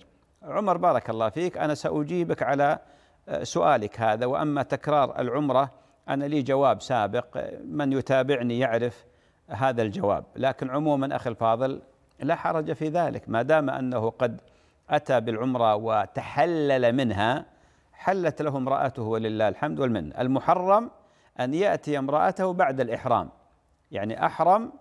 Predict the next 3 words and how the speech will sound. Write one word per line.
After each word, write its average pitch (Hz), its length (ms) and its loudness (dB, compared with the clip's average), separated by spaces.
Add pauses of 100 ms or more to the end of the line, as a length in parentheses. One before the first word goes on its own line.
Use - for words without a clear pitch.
(600)
ودخل 120 1000 2
في 156 80 -6
النسك 190 580 -4